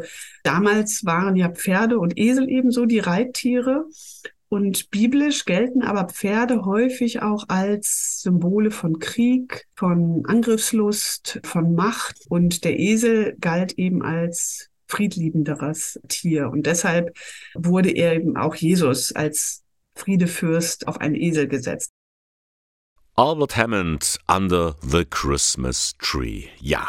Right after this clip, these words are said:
Speaker 2: so ein Weihnachtsbaum, der steht ja wirklich in jedem Haus. Naja, in fast jedem. Aber sollte er bei Ihnen gerade stehen, dann schauen Sie sich doch mal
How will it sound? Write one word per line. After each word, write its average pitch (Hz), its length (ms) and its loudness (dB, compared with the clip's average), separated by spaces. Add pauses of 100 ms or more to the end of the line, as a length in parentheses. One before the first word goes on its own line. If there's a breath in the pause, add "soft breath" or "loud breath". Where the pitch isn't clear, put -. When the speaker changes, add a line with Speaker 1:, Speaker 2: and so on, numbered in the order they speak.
Speaker 2:
so 90 420 0
ein 80 380 0
Weihnachtsbaum, 57 720 -4
der 80 160 4
steht 71 320 -6
ja 65 260 -4
wirklich 65 420 -4
in 78 120 -2
jedem 67 680 -2
Haus. - 420 -6
Naja, 64 260 -8 (280)
in 71 300 -2
fast - 640 -4
jedem. 67 360 -4 (720 loud breath)
Aber 131 360 2 (100)
sollte 139 400 2
er 135 100 2
bei 101 100 0
Ihnen 151 200 0
gerade 104 300 0
stehen, 160 400 0
dann 117 240 0 (280)
schauen 76 280 -2
Sie 90 100 0
sich - 160 -4
doch 104 120 0
mal 120 220 -6